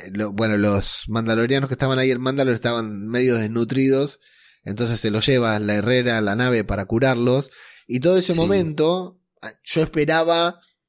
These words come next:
Speaker 1: que, que terminara de atravesar la atmósfera esta podrida que tiene Mandalore, y que se encontrara con la flota imperial,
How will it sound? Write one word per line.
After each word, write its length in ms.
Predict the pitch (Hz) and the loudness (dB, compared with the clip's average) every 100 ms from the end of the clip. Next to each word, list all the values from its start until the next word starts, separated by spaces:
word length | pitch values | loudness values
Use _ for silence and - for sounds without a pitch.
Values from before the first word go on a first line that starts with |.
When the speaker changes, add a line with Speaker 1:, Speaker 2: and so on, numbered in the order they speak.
| _ _ _ _ | _ _ _ _
Speaker 1:
que, 200 | 107 101 | -10 -6
que 340 | 107 104 - _ _ - 101 | -6 -6 -8 _ _ -20 -8
terminara 500 | 110 117 131 143 139 | -6 -4 -2 0 0
de 100 | 131 | 0
atravesar 800 | 123 120 117 113 147 139 123 117 | -2 -2 -2 0 0 2 0 0
la 160 | 113 | 0
atmósfera 720 | 113 123 147 147 135 117 110 | -2 -4 -2 -2 -2 -2 0
esta 420 | 123 127 117 98 _ | -2 -2 -6 -6 _
podrida 500 | 117 120 139 135 117 | -2 0 2 2 0
que 100 | 117 | 0
tiene 260 | 127 123 | 0 0
Mandalore, 600 | 123 135 127 131 135 143 - _ _ _ _ _ | 0 -2 0 2 2 -2 -8 _ _ _ _ _
y 80 | - | -12
que 100 | 120 | -10
se 120 | 123 | -8
encontrara 420 | 117 113 113 131 123 | -8 -6 -2 0 0
con 140 | 117 | -2
la 80 | 104 | -2
flota 260 | 131 123 | -2 -2
imperial, 640 | 113 107 113 143 139 131 123 | -4 -6 -2 0 0 0 -4